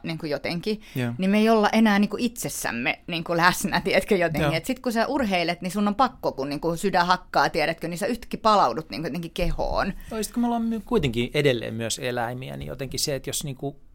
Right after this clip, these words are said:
Speaker 2: kehonhallinta katoaa, niin sit
Speaker 1: Joo.
Speaker 2: elämänhallinta katoaa.
Speaker 1: Joo,
Speaker 2: Et
Speaker 1: joo.
Speaker 2: Joo. Mulla on semmonen temppu, että silloin kun mä en, en herään yöllä, niin mä lyön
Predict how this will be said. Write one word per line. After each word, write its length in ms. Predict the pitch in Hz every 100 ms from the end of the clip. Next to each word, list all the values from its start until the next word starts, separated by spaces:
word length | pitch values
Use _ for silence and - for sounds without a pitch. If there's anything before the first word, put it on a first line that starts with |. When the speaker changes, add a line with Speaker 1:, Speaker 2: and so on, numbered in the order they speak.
| -
Speaker 2:
kehonhallinta 720 | 160 139 113 123 113 120 -
katoaa, 520 | - 123 - 139 -
niin 80 | 131
sit 160 | - 247
Speaker 1:
Joo. 120 | 180
Speaker 2:
elämänhallinta 680 | 113 113 110 127 139 147 -
katoaa. 440 | - 277 185 -
Speaker 1:
Joo, 100 | 180
Speaker 2:
Et 80 | 180
Speaker 1:
joo. 260 | 254 170 165 - - - - - - - - - - -
Speaker 2:
Joo. 260 | 151 127 139 - - - - - -
Mulla 120 | 156
on 60 | 139
semmonen 260 | 135 127
temppu, 360 | 120 123 - 123
että 200 | - -
silloin 240 | 131 117
kun 120 | 120
mä 140 | 117 113
en, 160 | 117 - -
en 180 | 120 - - -
herään 240 | 123 117
yöllä, 320 | 117 117 107 - -
niin 300 | 113 104 101 - -
mä 140 | 135 123
lyön 260 | 117 117